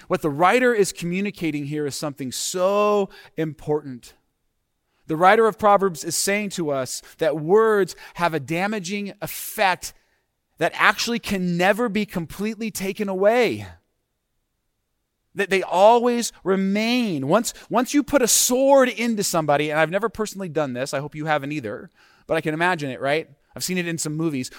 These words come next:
Once you put a sword into somebody, you can pull that sword out, you can remove the sword, but the wound and the scar will always be there.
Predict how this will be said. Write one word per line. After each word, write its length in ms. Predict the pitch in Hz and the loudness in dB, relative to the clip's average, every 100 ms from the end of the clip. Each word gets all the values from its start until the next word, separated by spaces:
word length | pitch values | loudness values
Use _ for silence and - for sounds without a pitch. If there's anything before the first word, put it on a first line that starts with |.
| - | -2
Once 220 | 214 262 | -2 -2
you 40 | |
put 140 | 220 262 | -2 0
a 60 | |
sword 640 | 214 - - 226 247 247 208 | 2 0 0 0 4 4 4
into 300 | 180 160 151 | 0 -4 -6
somebody, 400 | - 139 135 131 - 175 | -4 -2 -2 -4 -8 -2
you 140 | 269 | 0
can 180 | 294 240 | 0 -2
pull 300 | - 269 277 | 0 0 4
that 200 | 247 - | 4 4
sword 380 | - 240 226 220 | 0 2 4 6
out, 200 | 226 196 | 6 2
you 60 | |
can 160 | 233 220 | -4 -2
remove 380 | 208 214 226 175 | -2 -2 -6 -8
the 80 | |
sword, 420 | 175 - 202 180 - - - | -6 -2 0 0 -4 -20 -2
but 220 | 165 - | -2 0
the 100 | 160 | -6
wound 1120 | 156 156 180 262 269 247 190 135 117 104 90 _ _ _ - | -4 -4 -2 0 0 0 -4 -8 -12 -20 -20 _ _ _ -8
and 180 | 160 160 | -6 -6
the 80 | 147 | -4
scar 960 | - - 190 202 196 131 113 110 120 _ _ _ _ _ _ _ - | -4 -4 -2 0 0 -2 -4 -10 -16 _ _ _ _ _ _ _ -6
will 140 | 131 | -2
always 300 | 143 147 151 | -2 -2 -6
be 200 | - 220 | -8 -8
there. 540 | 147 60 - - - | -8 -12 -16 -20 -20